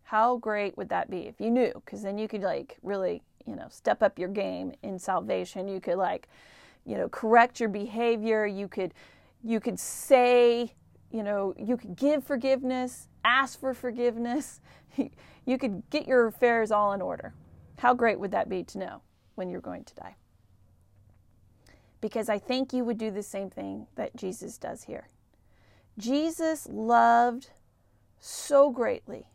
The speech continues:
that he gave us the, the deepest kind of love that there is.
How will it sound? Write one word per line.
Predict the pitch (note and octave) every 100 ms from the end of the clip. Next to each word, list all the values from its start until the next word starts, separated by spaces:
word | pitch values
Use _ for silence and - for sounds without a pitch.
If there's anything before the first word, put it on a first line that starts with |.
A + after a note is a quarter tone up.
| _ _ _ _ _ _ _ _ _ _ -
that | G#3+ A3+ G#3+ - _
he | - - - B3 B3 B3 A#3+ A3+ -
gave | A#3+ B3 A#3+
us | A#3+
the, | - G#3+ G#3+ G#3 G3+ -
the | G3+ G#3+ F#3 _
deepest | A#3 B3+ B3+ B3+ A#3
kind | - - G#3+ G#3 G#3 G3+ - _ _ _ _ -
of | G3 G#3 F#3 - _
love | G3+ G#3 G3 E3+
that | F3+
there | E3+ E3 D3+ -
is. | - -